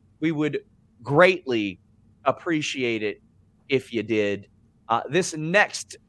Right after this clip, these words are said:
award is brought to you by Wrestling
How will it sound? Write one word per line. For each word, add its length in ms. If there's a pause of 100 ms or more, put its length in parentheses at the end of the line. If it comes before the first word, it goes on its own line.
award 600 (260)
is 120
brought 320
to 80
you 120
by 380 (220)
Wrestling 600